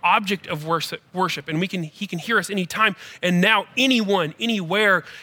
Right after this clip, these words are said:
can worship in spirit and in truth, rather than having a high priest,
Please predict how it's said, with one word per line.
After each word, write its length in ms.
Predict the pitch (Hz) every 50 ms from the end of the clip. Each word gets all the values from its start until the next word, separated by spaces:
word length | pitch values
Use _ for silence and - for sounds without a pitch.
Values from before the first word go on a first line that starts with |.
| - -
can 260 | - 214 196 180 165
worship 460 | 180 214 240 220 - - 185 175 - - - - - - _ -
in 140 | 180 190 180
spirit 600 | - - - - 214 220 220 214 196 175 151 - _ - - - - - - - _ _ _ -
and 100 | 180 180
in 120 | 170 165
truth, 580 | 160 - - 196 196 180 156 143 139 - - - _ _ _ _ _ _ _ _ _ _ _ _ _ _ _ _ _ _ - - -
rather 200 | - 156 156 156
than 120 | 139 147 147
having 260 | 147 147 147 143 135
a 40 | 131
high 260 | - - 151 147 139
priest, 600 | - - - 160 156 147 139 135 - - - -